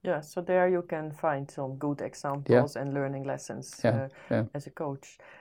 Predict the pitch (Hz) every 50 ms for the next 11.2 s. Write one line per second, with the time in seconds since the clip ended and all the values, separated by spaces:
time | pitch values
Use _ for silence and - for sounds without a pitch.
0 | - _ - 175 175 175 185 185 185 185 185 - - - - 220 262 285 294 -
1 | - 175 170 151 147 - 143 - - 139 143 143 147 147 147 147 139 135 143 143
2 | - 156 160 180 202 208 - - - 170 156 151 147 143 139 139 123 - 147 151
3 | 156 175 175 170 170 185 196 190 185 175 160 143 143 156 156 - - 156 156 160
4 | 160 165 - - 170 170 175 180 180 165 156 151 - 147 156 156 151 147 151 -
5 | - 160 156 151 147 - - - - - - 131 131 139 135 127 131 135 135 139
6 | 151 175 180 185 - - 143 143 - - - 139 139 135 156 190 214 226 - -
7 | - - - - - - - - - _ _ _ _ - 170 175 175 180 202 220
8 | 247 226 - 185 202 202 202 - 190 190 190 185 185 175 180 180 165 - - 151
9 | 165 151 - - - 160 147 147 143 147 139 - - _ - - 143 143 - -
10 | 156 151 - 156 143 143 143 - - - 165 156 160 160 160 160 160 160 170 170
11 | - - - 143